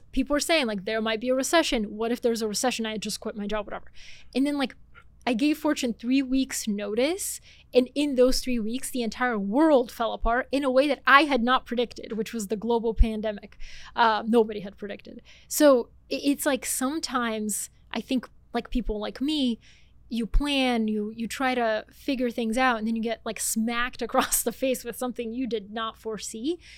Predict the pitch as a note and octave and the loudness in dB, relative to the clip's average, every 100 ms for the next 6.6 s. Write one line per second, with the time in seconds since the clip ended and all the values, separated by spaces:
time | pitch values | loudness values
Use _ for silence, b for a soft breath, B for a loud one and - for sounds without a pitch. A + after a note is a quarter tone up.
0 | B - B3 A#3+ B3 C4+ F4 D#4+ - A#3+ | B -6 -4 -2 -2 -2 -4 -6 -4 -2
1 | B3+ A3 G3+ G#3 A#3 A#3 C#4+ G3+ - b | -2 -4 -6 -6 -6 -4 -4 -4 -10 b
2 | b - A#3+ - G#3+ G#3 A#3+ - G#3+ G#3 | b -4 -4 0 0 2 0 0 -6 -6
3 | - - G#3+ G#3 G3+ G3 A#3 G#3+ - b | -6 -6 -6 -6 -8 -6 -4 -6 -6 b
4 | b b b - - D4 C4 A#3+ C4 C#4 | b b b -20 -6 -2 0 0 0 -2
5 | G3+ - - - - D4 C#4+ D4+ C#4 C4+ | -4 -10 -12 -8 -6 -4 -2 -2 -2 -4
6 | - B3 A#3+ A#3 G#3+ G#3 | -6 -8 -8 -6 -8 -10